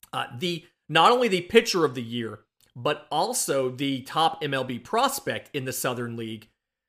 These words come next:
starting pitcher Taj Bradley of the Tampa Bay Rays. Talked about him a ton on this show. Uh, sixteen games in Double A, one seventy E R A in seventy-four and a third innings, eighty-eight strikeouts to eighteen walks, four home runs allowed.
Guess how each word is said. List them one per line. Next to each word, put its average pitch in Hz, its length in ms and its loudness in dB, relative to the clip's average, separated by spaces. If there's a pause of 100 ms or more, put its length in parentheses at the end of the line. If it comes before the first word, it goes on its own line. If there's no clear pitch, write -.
starting 127 400 -2
pitcher 123 300 -6
Taj 110 340 -8
Bradley 139 440 4
of 117 60 -2
the 120 60 -8
Tampa 107 260 -10
Bay 107 200 -6
Rays. 123 380 0 (260)
Talked 123 220 -2
about 123 180 -6
him 127 160 -8
a 117 40 -10
ton 190 320 2
on 185 140 2
this 180 160 -2
show. 170 460 2 (800)
Uh, 110 180 -14
sixteen 202 600 0
games 160 480 2
in 170 240 -2
Double 135 380 2
A, 120 160 -2
one 135 520 0
seventy 190 760 0
E 147 40 2
R 139 240 2
A 110 220 -2
in 135 200 -8
seventy-four 135 580 0
and 123 60 -4
a 117 40 -4
third 120 280 -4
innings, 107 360 -10 (420)
eighty-eight 196 440 4
strikeouts 147 540 0
to 143 60 -4
eighteen 131 400 -6
walks, 113 400 -8 (220)
four 190 380 2
home 185 260 0
runs 156 240 -2
allowed. 120 380 -2